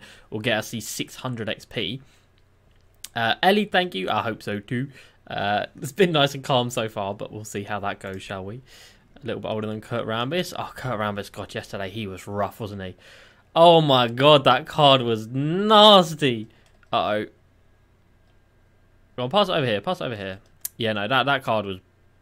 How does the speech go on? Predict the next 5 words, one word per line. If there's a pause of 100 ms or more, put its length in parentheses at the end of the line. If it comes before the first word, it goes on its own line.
(300)
bad, (100)
bro.
He
was
rough.